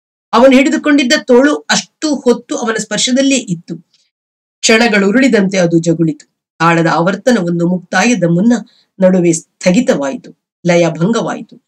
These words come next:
ನೃತ್ಯದ ಹೆಜ್ಜೆ ಒಜ್ಜೆಯಾಗಿ ಇನ್ನು ಕುಡಿಯಲಾರೆನೆಂದಿತು. ಕಾಲಿಗೆ ಹೆಜ್ಜೆಯೇ ಭಾರವಾಗಿ ಬಿಟ್ಟಿತು. ಇದೇನಾಯಿತೆಂದು ಗೋಪಿಕೆಯರು ನೋಡುತ್ತಾರೆ. ರಂಗ ನಿರ್ಜನವಾದಂತೆ ಇದೆ.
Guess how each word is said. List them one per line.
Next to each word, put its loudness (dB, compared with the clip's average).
ನೃತ್ಯದ 2
ಹೆಜ್ಜೆ 0
ಒಜ್ಜೆಯಾಗಿ 0
ಇನ್ನು -2
ಕುಡಿಯಲಾರೆನೆಂದಿತು. 0
ಕಾಲಿಗೆ -6
ಹೆಜ್ಜೆಯೇ -2
ಭಾರವಾಗಿ -2
ಬಿಟ್ಟಿತು. -10
ಇದೇನಾಯಿತೆಂದು 4
ಗೋಪಿಕೆಯರು -4
ನೋಡುತ್ತಾರೆ. -4
ರಂಗ 0
ನಿರ್ಜನವಾದಂತೆ -4
ಇದೆ. -6